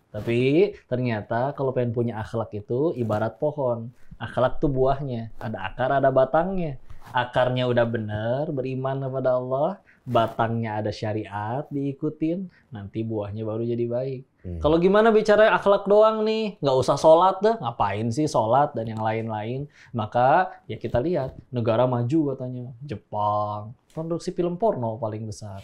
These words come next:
Speaker 1: Sampai ada dagelannya kayak gini. Orang bilang kayak gini, Pak, di Jepang itu banyak film porno, kata orang katanya nggak mau nikah di sana.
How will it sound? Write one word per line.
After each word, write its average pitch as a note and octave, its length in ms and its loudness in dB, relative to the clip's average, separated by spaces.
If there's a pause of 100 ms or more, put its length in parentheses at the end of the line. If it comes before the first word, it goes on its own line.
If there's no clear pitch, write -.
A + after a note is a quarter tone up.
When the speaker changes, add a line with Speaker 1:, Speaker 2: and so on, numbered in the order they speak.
(380)
Speaker 1:
Sampai A#2 320 0
ada A#2 140 4
dagelannya B2+ 600 4
kayak B2+ 220 -4
gini. A#2+ 300 -6
Orang C3 280 0
bilang C#3+ 220 0
kayak C#3 200 -2
gini, E3 260 -6
Pak, C#3+ 200 -10 (480)
di A#2+ 220 -4 (240)
Jepang C3 380 -4
itu C#3 160 -4
banyak B2 300 -2
film A#2+ 260 -2
porno, A#2 340 -4
kata C3+ 160 -8
orang B2 280 -2
katanya C#3+ 360 -8
nggak A#2+ 120 -2
mau A#2 80 -4
nikah B2 340 -6
di A2+ 140 -8
sana. G#2+ 280 -10